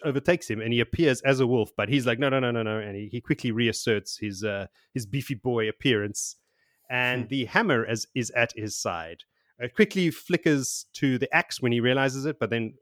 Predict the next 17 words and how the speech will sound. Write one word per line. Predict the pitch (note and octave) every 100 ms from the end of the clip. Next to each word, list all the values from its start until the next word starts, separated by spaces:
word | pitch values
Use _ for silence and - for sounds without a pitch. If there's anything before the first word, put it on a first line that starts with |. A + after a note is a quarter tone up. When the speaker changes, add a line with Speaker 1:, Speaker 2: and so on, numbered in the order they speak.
| G#2+ -
Speaker 1:
get | - G2+
back | A#2+ - - -
and | G#2 G2
forms | A#2 A2+ G2
back | A2+ G#2+
into | G2
the | G#2
hammer. | - B2+ C#3+ - _ _ _ _
And | A2+ B2
he |
thinks | - C3 -
about | B2 G#2+
how | A2+ A2+
weird | G2+ A2+ A2
this | G#2+
place | - A2 G#2 -
is. | G2+ A#2 C3 -